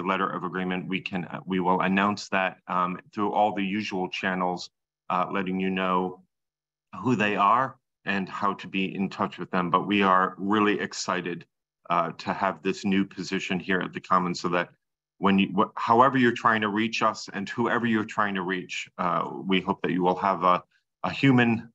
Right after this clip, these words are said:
uh, incarnate presence, uh, to be in,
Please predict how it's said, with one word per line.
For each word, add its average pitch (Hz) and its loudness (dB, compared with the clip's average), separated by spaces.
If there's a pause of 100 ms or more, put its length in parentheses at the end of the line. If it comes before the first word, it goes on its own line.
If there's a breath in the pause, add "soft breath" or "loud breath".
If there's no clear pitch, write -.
(120)
uh, 90 -4
incarnate 117 0
presence, 92 -4
uh, 85 -2
to 87 -6
be 95 4
in, 92 0